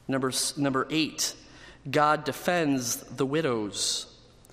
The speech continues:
God defends the widows. You see it there in verse five as well. He's a father of the fatherless. He's a defender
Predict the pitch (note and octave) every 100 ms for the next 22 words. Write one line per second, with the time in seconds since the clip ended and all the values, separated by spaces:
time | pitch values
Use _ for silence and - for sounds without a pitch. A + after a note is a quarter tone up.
0 | - - - - D3 C#3 C3 F3 E3+ D#3+
1 | - C3+ D3 D#3 A#2+ G#2 - - - -
2 | - - - - - - C#3 - D3 C#3
3 | C#3 C3 B2 A#2+ B2 B2 - - - -
4 | - - - - - - - C#3 B2+ A#2+
5 | A#2 A#2 B2+ B2 G#2 A2 - - - B2+
6 | A#2+ - C3+ D3+ F3+ F3+ E3+ D#3 C3+ B2
7 | A#2 - - - - - - - - C3
8 | B2 B2 B2 - D3 D#3 D#3 E3 E3+